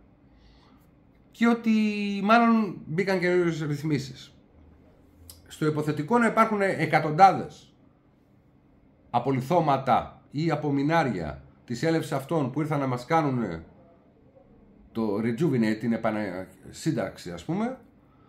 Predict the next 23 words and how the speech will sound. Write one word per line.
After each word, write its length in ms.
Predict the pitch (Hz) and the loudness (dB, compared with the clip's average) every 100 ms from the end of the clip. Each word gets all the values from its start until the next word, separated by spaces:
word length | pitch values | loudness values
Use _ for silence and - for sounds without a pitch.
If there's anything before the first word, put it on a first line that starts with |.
| _ _ _ _ _ - | _ _ _ _ _ -8
εγώ 220 | 208 233 | 0 4
λέω 320 | 233 233 226 | 4 6 4
ότι 260 | 226 226 214 208 196 190 185 185 175 - | 2 0 -4 -4 -4 -4 -4 -6 -8 -4
μάλλον 580 | 185 214 202 190 170 - _ _ _ _ _ _ _ | 2 4 4 0 -6 -12 _ _ _ _ _ _ _
η 160 | 143 151 | -2 2
nasa 260 | 175 - 175 | 4 2 2
κάτι 300 | 180 165 175 | 0 0 0
έπιασε, 560 | 175 170 85 - 139 - - - _ _ _ _ _ _ _ _ _ _ _ _ | 0 -4 -8 -8 -8 -10 -18 -20 _ _ _ _ _ _ _ _ _ _ _ _
το 60 | 127 | -4
οποίο 340 | 151 151 - - - - | -2 -2 -4 -14 -20 -20
ξεπέρασε 600 | - 147 131 147 135 127 | -4 -2 0 2 0 -2
και 100 | 117 | -6
τα 440 | 113 90 87 85 - | -4 -4 -6 -10 -8
τηλεσκόπια 760 | 110 92 - - 208 202 185 160 | -6 -6 -4 2 2 2 -2 -2
και 160 | 123 | -4
το 180 | 110 107 | -6 -2
ένα 180 | 127 113 | -2 -2
και 80 | 110 | -2
το 60 | |
άλλο 100 | 113 | -4
και 60 | 104 | -4
το 80 | 104 | -6
λοιπά. 400 | 127 240 254 | -4 -6 -6